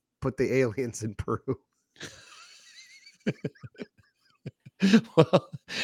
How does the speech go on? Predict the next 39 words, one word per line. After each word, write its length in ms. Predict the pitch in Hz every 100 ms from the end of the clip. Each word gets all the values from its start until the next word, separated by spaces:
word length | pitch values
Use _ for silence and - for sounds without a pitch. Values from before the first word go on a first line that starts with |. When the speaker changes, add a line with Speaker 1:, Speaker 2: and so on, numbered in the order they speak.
| -
Speaker 2:
<laughs> 200 | - 165 175 - - -
here. 280 | 131 101 -
Okay, 300 | 113 110 104
so 300 | 110 113 - 127
look 120 | 139
at 40 |
this 120 | 156
graphic, 360 | 131 117 107 -
Speaker 1:
Now, 100 | 220
Speaker 2:
okay? 80 | 226
Speaker 1:
now, 220 | 240 233 -
I 160 | 269 311
would 200 | 339 320
believe 340 | 285 247 170
anything 480 | 240 240 208 220 196
that, 220 | 180 156 - - 160
y-, 120 | 170
you 140 | 180 165
know, 240 | 143 143
about 440 | 120 147 151 147 -
Pompeii. 540 | 143 127 135 131 139 - _ _ _ _ _ _ _ _ _ _ _ _ _ _ _ _ -
I, 200 | 131 160
I 40 |
guess 180 | 170 156
I 80 | 170
wouldn't 320 | 147 170 147
say 120 | 160
I 60 | 139
would 220 | 135 135
believe 260 | 117 135 120
anything. 360 | 120 107 101 -
I 140 | 156
would 100 | 170
be 100 | 170
more 380 | 156 165 180 170 -
apt 300 | 143 156 - -
to 320 | 123 113 107 _ _ _ _ _ _ _ _ _ _
buy 180 | 147 147
into 460 | 139 135 147 147